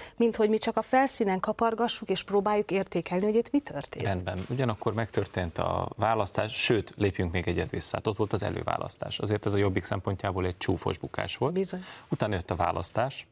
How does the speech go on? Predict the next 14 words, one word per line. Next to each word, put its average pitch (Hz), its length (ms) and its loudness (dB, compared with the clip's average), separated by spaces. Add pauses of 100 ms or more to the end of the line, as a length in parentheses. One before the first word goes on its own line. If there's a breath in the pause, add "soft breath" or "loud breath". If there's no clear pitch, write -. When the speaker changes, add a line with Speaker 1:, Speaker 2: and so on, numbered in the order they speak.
(320)
Speaker 2:
A, 92 300 2 (140)
a - 140 -2
párt, 107 400 -2 (180)
ö, 92 300 -2 (240)
egyetlen 95 460 0
egyéni 85 280 2
mandátumot 98 580 0
sem 95 140 -4
szerzett, 90 480 -2 (640 loud breath)
a 113 80 -2
frakció 92 520 0
a 87 60 0
harmadára 98 540 2
zsugorodott, 90 680 0